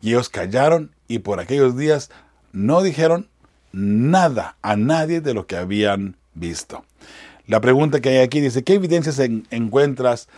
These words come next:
de la resurrección corporal de Moisés en estos pasajes?". Moisés murió, pero fue resucitado y junto con Elías estuvo acompañando a Cristo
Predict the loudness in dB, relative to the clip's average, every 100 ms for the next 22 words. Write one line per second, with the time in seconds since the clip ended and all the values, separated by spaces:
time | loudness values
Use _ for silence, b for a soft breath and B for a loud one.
0 | b -2 2 4 2 -2 -6 -4 -2 -2
1 | -2 -4 -4 -2 0 2 2 -2 -4 -6
2 | -6 -4 -4 -4 -8 -10 -8 -10 -10 -4
3 | -4 -6 -14 _ _ _ B B B B
4 | -2 0 2 2 2 0 -4 _ -6 -2
5 | 0 -2 -2 0 2 2 0 -6 -4 -6
6 | -6 -4 -2 0 2 0 -2 -4 -2 -2
7 | -4 -6 -4 -2 -2 -2 -4 -4 -8